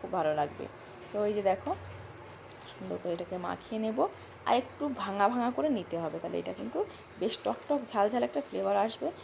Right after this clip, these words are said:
হ্যাঁ, দোকানে ওদের মতো করে ওরা বানায়, তবে আমি তো আমার মতো করে বানাবো, আমি আমার, আমার ভার্সন বানাচ্ছি। তো একটু লঙ্কা কম হয়ে গেছে, যাই হোক মেয়েরা খাবে তো একটু লঙ্কা কম হলেও ক্ষতি নেই। তবে লেবুটা কিন্তু আর একটু অ্যাড করতে হবে।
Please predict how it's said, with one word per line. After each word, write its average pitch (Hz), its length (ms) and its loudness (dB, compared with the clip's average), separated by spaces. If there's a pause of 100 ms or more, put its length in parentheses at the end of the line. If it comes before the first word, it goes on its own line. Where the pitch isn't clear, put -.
(300)
হ্যাঁ, 240 220 8
দোকানে 226 400 6
ওদের 262 240 8
মতো 285 200 4
করে 302 120 8
ওরা 285 200 10
বানায়, 202 380 6
তবে 202 160 0 (140)
আমি 269 180 0
তো 285 80 4
আমার 190 260 4
মতো 170 220 -2
করে 165 140 -2
বানাবো, 160 400 -2
আমি 185 220 -2
আমার, 214 180 2 (180)
আমার 226 280 2
ভার্সন 202 380 -2
বানাচ্ছি। 160 520 0 (460)
তো 180 460 4
একটু 254 320 -2
লঙ্কা 220 420 6
কম 214 220 4
হয়ে 262 220 4
গেছে, 220 400 6 (400)
যাই 294 120 10
হোক 294 120 4
মেয়েরা 220 300 8
খাবে 226 280 4
তো 440 100 6
একটু - 180 0
লঙ্কা 180 260 0
কম 165 200 -2
হলেও 185 120 -2
ক্ষতি 180 300 -6
নেই। 165 160 -6
তবে 254 140 2
লেবুটা 208 440 0
কিন্তু 302 280 -2
আর - 120 2
একটু - 280 -6
অ্যাড 165 200 4 (140)
করতে 170 240 -8
হবে। 165 180 -2